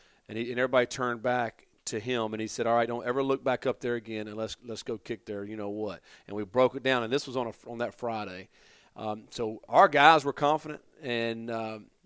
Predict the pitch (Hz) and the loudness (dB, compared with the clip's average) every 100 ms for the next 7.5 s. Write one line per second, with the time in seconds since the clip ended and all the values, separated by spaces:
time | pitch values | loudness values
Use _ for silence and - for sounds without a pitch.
0 | - 120 120 110 113 139 139 131 139 127 | -10 -6 -6 -6 -6 2 6 6 4 -2
1 | 127 120 127 123 - 123 123 120 113 107 | -2 -2 -2 -2 -4 -2 -2 -2 -6 -10
2 | 110 107 - _ 113 117 113 120 120 117 | -12 -14 -18 _ -10 -6 -4 -4 -2 -2
3 | 107 - - - 147 - 143 135 131 117 | -4 -10 -14 0 0 2 0 4 2 2
4 | - 135 127 113 123 120 - 120 - 120 | -4 0 0 0 0 0 0 -4 -2 0
5 | 117 107 113 - 113 110 131 139 120 123 | 2 0 -4 -6 -8 -4 0 0 0 6
6 | 120 113 - - _ _ _ 110 110 - | 6 6 2 -20 _ _ _ -12 -10 -10
7 | - 127 139 120 | 0 4 4 2